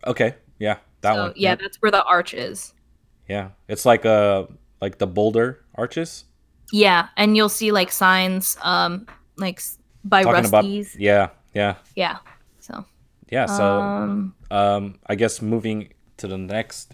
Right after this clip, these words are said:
Speaker 1: area.
Speaker 2: Yeah. So Pacific Wharf, there's not very many, um, picture opportunities there. Um, they have the bridge, and I think they have, like, a little, um, kind of fishnet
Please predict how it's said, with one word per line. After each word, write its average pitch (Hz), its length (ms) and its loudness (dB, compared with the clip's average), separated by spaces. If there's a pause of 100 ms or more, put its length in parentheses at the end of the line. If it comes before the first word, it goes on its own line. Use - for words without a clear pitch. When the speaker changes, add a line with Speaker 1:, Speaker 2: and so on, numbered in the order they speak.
Speaker 1:
area. 120 560 -4 (460)
Speaker 2:
Yeah. 196 180 0 (140)
So 220 340 2
Pacific 285 420 -2
Wharf, 277 320 6
there's 247 220 0
not 240 260 6 (180)
very 220 500 0
many, 233 580 2 (240)
um, 220 440 2 (100)
picture 247 400 0
opportunities 240 800 0
there. 240 440 2 (240)
Um, 196 460 4
they 214 140 6
have 214 400 2
the 214 100 2
bridge, 190 640 2
and 196 140 -2
I 185 100 0
think 220 240 -4
they 202 100 0
have, 196 300 2
like, 180 240 0
a 180 260 0
little, 190 500 4 (560)
um, 107 300 -6 (480)
kind 202 220 0
of - 240 -8 (340)
fishnet 240 800 2